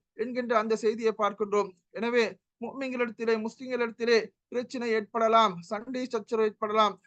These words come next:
அந்த நேரத்திலே நாங்கள் அல்லாஹ்வை பயந்தவர்களாக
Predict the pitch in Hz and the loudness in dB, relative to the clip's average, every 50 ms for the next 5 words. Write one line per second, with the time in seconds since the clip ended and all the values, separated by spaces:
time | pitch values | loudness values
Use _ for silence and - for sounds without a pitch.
0 | _ _ _ - 190 226 247 247 226 226 247 262 254 247 254 262 240 254 262 269 | _ _ _ -10 -8 -4 -2 -2 0 2 2 2 2 0 -2 0 2 6 6 6
1 | 220 175 170 - _ _ _ _ - 185 214 226 247 247 240 247 240 220 190 190 | 6 4 0 -8 _ _ _ _ -4 -2 0 0 0 -2 -2 0 0 2 0 0
2 | 220 233 247 240 233 233 233 214 208 220 214 226 254 262 247 233 226 226 220 226 | 0 0 0 0 0 0 0 -2 0 0 -2 -2 -2 -2 -2 -2 0 0 0 2
3 | 214 208 202 202 | 4 4 4 2